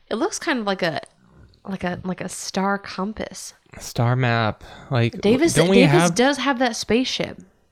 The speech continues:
Speaker 2: <sighs> Is this specific stars to our dimension, or is this, like, a trans cross dimensionality star map,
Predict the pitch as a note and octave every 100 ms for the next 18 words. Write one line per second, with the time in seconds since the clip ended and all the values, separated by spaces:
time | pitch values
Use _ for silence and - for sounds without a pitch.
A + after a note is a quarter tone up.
0 | _ - - - - - - - - -
1 | - - - A2+ G#2+ C#3 C#3 - - -
2 | - A#2+ G#2+ - C3+ D3 - - - C3
3 | B2+ A#2 - G2 F#2 - - _ _ G#2
4 | G#2+ A#2+ A2 G2+ - D3+ E3 - _ _
5 | - A2 G2 G2+ F#2 A#2 G2 G2 - -
6 | - - C3+ A#2+ A#2 A2 - A#2+ A2+ -
7 | A2+ A2+ - G#2+ G#2+ A2 F#2+ - F#2+ F2
8 | E2+ F2 -